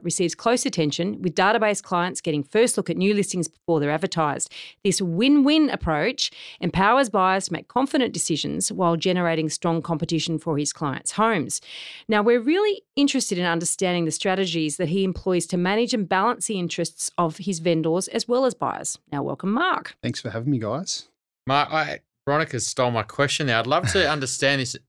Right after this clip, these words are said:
Speaker 3: you know, because a lot of agents have been talking to us about, "We're here for the buyers and we're here for the sellers." Can you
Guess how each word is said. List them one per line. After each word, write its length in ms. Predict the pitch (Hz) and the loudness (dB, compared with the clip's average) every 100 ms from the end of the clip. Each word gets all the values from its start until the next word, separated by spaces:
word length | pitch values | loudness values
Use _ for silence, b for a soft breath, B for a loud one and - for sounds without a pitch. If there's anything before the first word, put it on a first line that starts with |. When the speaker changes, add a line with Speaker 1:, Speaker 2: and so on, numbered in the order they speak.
| _ _ - | _ _ -10
Speaker 3:
you 80 | 123 | -8
know, 40 | |
because 240 | 120 160 160 | -6 -4 0
a 60 | |
lot 120 | 190 | 2
of 80 | 202 | 4
agents 340 | 156 139 127 - | 2 2 -2 -4
have 160 | 123 | -4
been 140 | 123 113 | -4 -2
talking 340 | 120 113 113 | -2 -2 -4
to 100 | 113 | -6
us 100 | 107 | -6
about, 280 | 104 110 107 | 0 0 0
"We're 80 | 107 | -4
here 180 | 135 139 | -4 -4
for 100 | 113 | -2
the 80 | |
buyers 360 | 107 160 175 165 | 0 4 4 2
and 80 | 131 | -4
we're 60 | |
here 120 | 123 120 | -6 -8
for 100 | 98 | -8
the 80 | |
sellers." 300 | 104 107 92 95 | -4 -2 -4 -8
Can 120 | 175 | -6
you 140 | 185 | -8